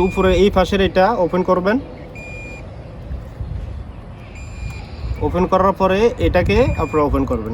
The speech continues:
এটাকে উপরের দিকে টান দিলে এটা অটোমেটিকলি খুলে যাবে।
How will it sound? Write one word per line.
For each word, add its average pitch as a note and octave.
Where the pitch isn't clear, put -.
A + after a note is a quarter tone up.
এটাকে D3+
উপরের E3+
দিকে D#3+
টান F3
দিলে E3+
এটা D3+
অটোমেটিকলি D#3
খুলে C#3
যাবে। G#2+